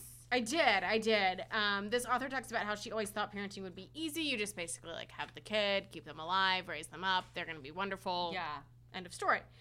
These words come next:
Speaker 1: But then she says, "It's taken more blood, sweat, and tears than my parents let on." Isn't
Speaker 2: Mm-hmm.
Speaker 1: that the truth?
Speaker 2: Yeah.
Speaker 1: Um, I liked her analogy here. You know, everybody, uh,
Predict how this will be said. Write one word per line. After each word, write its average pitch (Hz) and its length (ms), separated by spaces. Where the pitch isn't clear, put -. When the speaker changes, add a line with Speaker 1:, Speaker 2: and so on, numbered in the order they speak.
Speaker 1:
But 240 140
then 226 120
she 233 140
says, 214 280
"It's 220 140
taken 262 240
more 220 180
blood, 208 380
sweat, 294 260
and 294 140
tears 185 580
than 190 180
my 175 160
parents 185 680
let 170 260
on." 156 560
Isn't 190 200
Speaker 2:
Mm-hmm. 185 60
Speaker 1:
that 170 200
the - 60
truth? - 340
Speaker 2:
Yeah. 160 240
Speaker 1:
Um, 196 540
I 254 100
liked 285 280
her 453 120
analogy 240 480
here. 202 480
You 233 80
know, 226 80
everybody, 214 500
uh, - 40